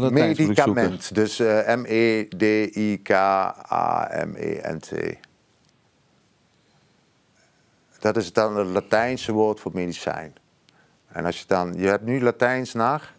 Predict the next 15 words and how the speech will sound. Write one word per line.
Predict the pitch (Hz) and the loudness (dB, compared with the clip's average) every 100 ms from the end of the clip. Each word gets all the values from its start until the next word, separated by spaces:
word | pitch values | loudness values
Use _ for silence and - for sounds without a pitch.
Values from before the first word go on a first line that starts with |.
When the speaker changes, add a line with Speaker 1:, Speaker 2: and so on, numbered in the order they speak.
| _ - | _ 2
Speaker 1:
Nederlands? | 127 160 208 - - - _ | 4 4 2 -4 -10 -16 _
Speaker 2:
Ja, | 175 175 | 0 2
is | 151 | 0
goed, | 147 151 - | -6 -6 -6
ja. | 107 139 - _ | -6 -8 -16 _
Speaker 1:
Zo? | - 190 226 - - - - _ | 2 2 2 -14 -20 -20 -20 _
Speaker 2:
Ja, | 156 175 - | -4 -4 -6
perfect, | - 139 143 | -6 -4 -2
ja. | 120 92 76 _ | -2 -4 -6 _
Medi-, | - 135 120 - - - - - - - - - - _ _ _ _ _ _ | -2 -2 -2 -8 -20 -20 -20 -20 -20 -20 -20 -20 -20 _ _ _ _ _ _
medi-, | - 107 123 123 98 131 139 131 - | -8 -2 0 -2 -2 0 0 0 0
met | 127 | 0
een | 135 | 0
K. | |
Speaker 1:
Oké, | 135 | 2